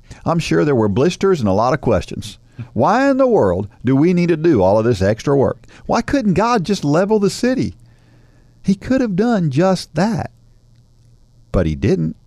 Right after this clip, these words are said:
He wanted obedience and a true belief in what was to take place.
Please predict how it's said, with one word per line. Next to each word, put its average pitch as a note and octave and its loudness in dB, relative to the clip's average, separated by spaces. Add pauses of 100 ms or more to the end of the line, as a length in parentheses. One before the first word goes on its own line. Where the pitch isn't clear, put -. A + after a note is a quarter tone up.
(920)
He D#3+ 2
wanted F3 2
obedience C#3+ 0
and A2 0
a F2+ -2
true E3+ 0
belief A#2+ 0
in F#2 -2
what G#2+ 0
was G#2+ 0
to - -6
take F#2+ -2
place. E2 -6